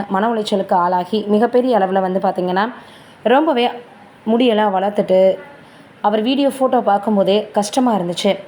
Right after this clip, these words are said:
இந்த சூழல்ல என்ன இருக்கு அப்படின்னா அவரை எப்படியாவது மாத்திடுங்கன்னு லோகேஷ் கனகராஜ் அவர்களுக்கு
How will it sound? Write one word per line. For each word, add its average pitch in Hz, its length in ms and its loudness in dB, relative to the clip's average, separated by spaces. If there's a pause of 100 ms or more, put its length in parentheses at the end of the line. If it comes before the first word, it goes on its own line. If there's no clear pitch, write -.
(420)
இந்த 214 220 2
சூழல்ல 202 380 0 (500)
என்ன 277 140 2 (100)
இருக்கு 240 260 0 (180)
அப்படின்னா 185 360 0 (220)
அவரை 185 200 2 (200)
எப்படியாவது 208 380 0 (100)
மாத்திடுங்கன்னு 208 500 0 (100)
லோகேஷ் 226 360 0
கனகராஜ் 202 420 2
அவர்களுக்கு 180 440 0